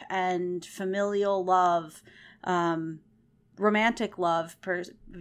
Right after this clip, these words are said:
definitely with Anakin and Padme, and the story that's being set up, the legacies that are inherent in this. And then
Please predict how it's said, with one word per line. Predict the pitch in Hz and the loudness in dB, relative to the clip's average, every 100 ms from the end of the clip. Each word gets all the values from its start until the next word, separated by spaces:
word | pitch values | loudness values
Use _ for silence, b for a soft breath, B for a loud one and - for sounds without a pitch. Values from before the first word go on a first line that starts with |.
| 160 | -4
definitely | 180 - 175 160 | -4 -2 -8 -6
with | 165 | -6
Anakin | 175 170 170 175 | -2 -2 -2 -6
and | 160 | -6
Padme, | 156 175 165 165 151 160 B B B B _ - | -2 0 0 -4 -6 -8 B B B B _ 2
and | 214 202 190 190 185 - - _ _ _ _ _ _ _ _ _ _ _ _ | 4 4 2 2 0 -2 -12 _ _ _ _ _ _ _ _ _ _ _ _
the | 208 214 202 196 | 0 0 0 -2
story | - - - 233 240 233 233 | -4 -6 -2 -2 0 0 0
that's | 214 202 - | 0 -2 -4
being | 170 202 196 196 185 | -6 -6 -4 -4 -6
set | - 185 180 | -2 0 2
up, | 170 170 | 0 -2
the | - | -8
legacies | 170 175 180 190 - 180 170 160 | -2 0 0 -4 -4 -4 -4 -4
that | 175 | -2
are | 165 165 156 156 - - | -2 0 -2 -6 -12 -8
inherent | 175 170 170 165 131 | -6 0 0 0 0
in | 175 170 | 0 2
this. | 160 143 - - _ _ B B B B B _ _ | 0 -4 -8 -10 _ _ B B B B B _ _
And | - 185 175 | 0 2 6
then | 220 233 233 240 269 | 6 6 6 4 2